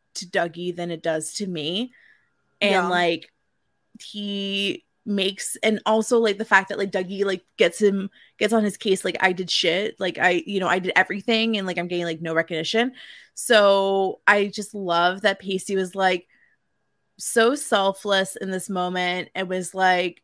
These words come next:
Speaker 1: "Uh, no, that was Dougie. Like, I had nothing to do with it."
Speaker 2: Yeah, I love this 'cause he's giving Dougie, like, just a little bit of credit for, like, Dougie did try to get him a separate room, but, like,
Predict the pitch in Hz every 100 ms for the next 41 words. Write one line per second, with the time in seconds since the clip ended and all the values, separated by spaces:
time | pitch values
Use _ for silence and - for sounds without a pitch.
0 | _ - 202 262 262 202 208 - 190 170
1 | 156 180 180 180 170 151 - - - -
2 | - - _ _ _ _ 269 285 208 -
3 | 277 330 330 294 233 226 - 254 262 -
4 | 262 269 269 269 - 226 226 220 208 226
5 | 226 214 208 202 196 233 226 208 214 233
6 | 220 214 - 226 208 202 233 220 214 339
7 | 349 403 359 339 262 320 220 220 311 381
8 | _ _ - 285 254 247 269 247 247 226
9 | 226 208 214 262 254 247 240 240 226